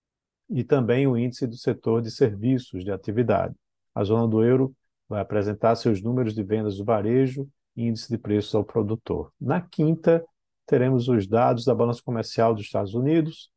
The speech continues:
e os dados semanais de pedido de auxílio-desemprego, né, que servem como uma boa métrica do mercado de trabalho por lá e mostrando a temperatura da economia.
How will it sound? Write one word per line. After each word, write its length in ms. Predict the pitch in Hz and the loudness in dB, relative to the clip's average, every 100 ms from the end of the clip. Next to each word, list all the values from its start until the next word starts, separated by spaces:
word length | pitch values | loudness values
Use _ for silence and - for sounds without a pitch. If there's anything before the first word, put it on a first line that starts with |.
| _ _ _ | _ _ _
e 80 | 156 | 4
os 100 | 151 | 4
dados 260 | 147 151 147 | 6 4 4
semanais 760 | 156 139 113 120 131 135 - _ _ _ | 2 2 2 2 2 0 -4 _ _ _
de 120 | 120 | -6
pedido 360 | - 113 135 | -2 2 2
de 120 | 127 127 | 2 0
auxílio-desemprego, 1080 | - 135 123 117 143 139 113 131 117 78 - _ _ _ _ | 0 -2 -2 -4 -6 -2 2 2 2 -4 -14 _ _ _ _
né, 100 | 92 | -18
que 140 | - | -10
servem 400 | 107 - 110 120 | -6 -2 -2 -2
como 240 | 113 123 120 | -4 -4 -2
uma 80 | 92 | -2
boa 240 | 98 120 | 2 2
métrica 560 | 104 104 110 - - 107 | 2 0 -2 -6 -6 -4
do 80 | |
mercado 320 | 110 101 110 104 | -4 -2 -2 0
de 60 | |
trabalho 340 | - 101 98 104 | -2 0 0 -2
por 240 | 135 117 | -4 0
lá 300 | 107 107 110 _ _ _ _ _ | 2 2 0 _ _ _ _ _
e 120 | 117 | -6
mostrando 580 | 113 117 110 - 107 110 | -2 -2 -4 -4 -4 -2
a 60 | 107 | -2
temperatura 580 | 110 110 110 98 104 101 | -2 0 0 0 -2 -2
da 100 | 101 | -2
economia. 680 | - 117 120 95 78 80 | -4 -4 -2 -4 -6 -10